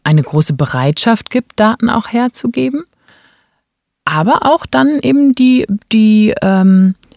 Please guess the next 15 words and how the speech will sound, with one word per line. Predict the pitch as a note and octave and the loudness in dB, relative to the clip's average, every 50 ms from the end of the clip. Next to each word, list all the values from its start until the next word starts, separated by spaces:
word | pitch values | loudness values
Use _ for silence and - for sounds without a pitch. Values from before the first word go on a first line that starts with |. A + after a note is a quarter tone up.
| _ - - | _ -2 0
Erwartungshaltung | E3+ D#3 D3+ D3+ D#3 F#3+ G#3+ - - A#3+ A3 - - A3+ G#3+ A3 A3+ - A#3 A3+ G3 | 0 0 2 0 0 0 0 2 0 0 0 0 0 0 0 0 2 2 2 2 4
damit | G3+ G3+ G3+ G#3 G#3+ G3+ - | 4 4 4 4 2 2 0
auch | - G#3 G3 - | -2 -2 -2 -2
einhergeht, | - - F#3+ F#3 E3 D#3+ G3 A3 A#3 A#3+ G#3+ F#3+ F#3+ F3 E3 D#3 - - - _ _ _ _ _ - | -2 2 2 2 2 2 2 2 4 2 2 2 2 0 0 0 -2 -6 -16 _ _ _ _ _ -4
dass | - F3+ D#3+ - - - - _ _ _ _ _ - - _ _ - - - - - | -4 -2 -2 -2 -8 -12 -14 _ _ _ _ _ -20 -20 _ _ -20 -20 -20 -8 -2
damit | F#3 E3+ F3 F3+ C3 | 0 2 2 2 2
auch | F3 E3+ | 0 2
Dinge | D3+ G3+ F#3+ G3 F#3 | 4 4 6 6 6
gemacht | E3 F3 F3 E3 E3 F3+ - - - - | 6 4 4 4 4 0 -2 -8 -14 -10
werden, | D#3 C#3 - - - C#3+ | -10 -8 -8 -6 -8 -6
dass | C#3+ D#3+ F3 - - | -4 -4 -4 -4 -4
eben | F3+ D#3+ D#3 | -4 -4 -4
auch | D3+ - - - - | -6 -8 -12 -14 -10
personalisiert | - E3 D#3+ D#3 D3+ D#3 D3+ D#3 D#3 - D#3+ - - - - _ _ - | -8 -8 -8 -6 -8 -8 -10 -10 -12 -14 -12 -12 -14 -14 -14 _ _ -18
wird. | - - - - | -18 -18 -18 -20